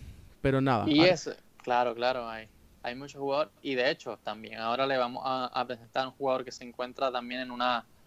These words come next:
Speaker 2: eh, siendo clave y va a ser parte de algo muy importante en su carrera, así que, sí, Edwin, me parece que ya llegó,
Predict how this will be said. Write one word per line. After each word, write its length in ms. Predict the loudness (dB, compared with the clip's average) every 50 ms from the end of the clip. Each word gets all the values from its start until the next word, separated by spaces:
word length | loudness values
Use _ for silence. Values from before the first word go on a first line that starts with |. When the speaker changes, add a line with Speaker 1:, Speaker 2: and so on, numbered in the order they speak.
| -20 _ -20 -20 -20 -20 -20 -20 _ _ -8
Speaker 2:
eh, 460 | -4 -2 0 0 0 0 -2 -4 -4 -8
siendo 340 | -6 -4 -2 0 2 2 4
clave 320 | 6 6 8 8 6 6
y 160 | 4 0 -4 -8 -6 -2
va 80 | -2 -2
a 40 | -2
ser 200 | -2 -8 -10 -4
parte 440 | _ 0 0 0 0 -4 -8 -10 -8
de 100 | -8 -8
algo 360 | -8 -8 -8 -10 -10 -10 -12 _ _ -18
muy 220 | -16 -14 -12 -12
importante 880 | -14 -8 -8 -8 -6 -6 -6 -8 -8 -8 -8 _ -4 -2 -2 -2 -4 -8 _ _ _ _ _ _
en 120 | -14 -14 -12
su 160 | -8 -8 0
carrera, 360 | 0 2 2 4 2 2 2
así 240 | -2 -2 -6 -6 -2
que, 260 | 0 0 0 0 -2 -6 _ _ _ _ _ _ _ _ _ _
sí, 600 | -18 -12 -6 -4 -4 -4 -4 -8 -12 -16 -18 -20 -20 _ _
Edwin, 240 | -4 -4 -2 -2 -2
me 100 | 0 2
parece 260 | 2 2 2 0 0
que 80 | 0 2
ya 80 | 2 2
llegó, 200 | 2 0 -2